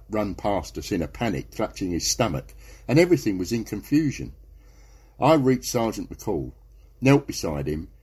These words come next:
and tried to ease his mangled hands away from his crutch where I could see a gaping wound through the tattered remnants of his shorts.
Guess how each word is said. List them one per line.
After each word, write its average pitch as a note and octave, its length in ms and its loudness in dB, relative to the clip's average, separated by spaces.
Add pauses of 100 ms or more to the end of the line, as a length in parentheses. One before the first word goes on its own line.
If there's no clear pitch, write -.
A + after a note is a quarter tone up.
(120)
and F#2+ 100 -8
tried C#3+ 320 2
to A2+ 160 0
ease G2 240 2
his F2 180 -4
mangled G2+ 540 0
hands D2+ 480 -4
away F#2 220 -2
from F2+ 180 -8
his E2+ 140 -4
crutch - 420 -6
where F2 160 0
I E2+ 40 -2
could - 200 -10
see A2 300 2
a D#2+ 60 -2
gaping G#2 760 -4
wound D2 460 2 (320)
through G2+ 200 -2
the D#2+ 80 -4
tattered - 420 -4
remnants F2+ 540 -2
of D2 80 -6
his D2+ 80 -4
shorts. - 560 -4